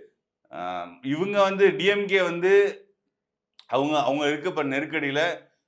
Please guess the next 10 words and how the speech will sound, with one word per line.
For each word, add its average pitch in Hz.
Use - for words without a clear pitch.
ஆ, 120
அடுத்தடுத்து, 151
ஆ, 127
பிப்ரவரி 151
நைன்ல 147
வந்து 139
ஜட்ஜ்மெண்ட்ஸ் 139
வர 123
க-, 117
இருக்கு. 123